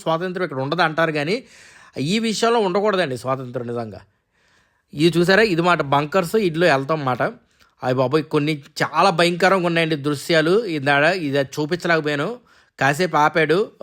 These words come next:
లోపలికి వెళ్ళడానికి ధైర్యం నాకు లేదు, ఎందుకంటే లోపల కొన్ని డెడ్ బాడీస్ ఉన్నాయంట, అలాగే ప్రిజర్వ్ చేశారంట. నాకు చూసే ఓపిక లేదు, నేను దాన్ని ఇప్పుడు ఫోటోలు తీసే అసలు ధైర్యం కూడా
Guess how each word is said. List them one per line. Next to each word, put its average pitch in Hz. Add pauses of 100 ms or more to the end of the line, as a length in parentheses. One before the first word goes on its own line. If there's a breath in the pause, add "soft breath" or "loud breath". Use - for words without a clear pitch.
(180)
లోపలికి 156
వెళ్ళడానికి 165
ధైర్యం 156
నాకు 135
లేదు, 139
ఎందుకంటే 151 (100)
లోపల 151
కొన్ని 147
డెడ్ 123
బాడీస్ 165
ఉన్నాయంట, 139
అలాగే 139
ప్రిజర్వ్ 147
చేశారంట. 127 (840 loud breath)
నాకు 147 (140)
చూసే 160 (140)
ఓపిక 165
లేదు, 160 (140)
నేను 147 (100)
దాన్ని 143
ఇప్పుడు 147 (200)
ఫోటోలు 160
తీసే 160
అసలు 151 (120)
ధైర్యం 151
కూడా 156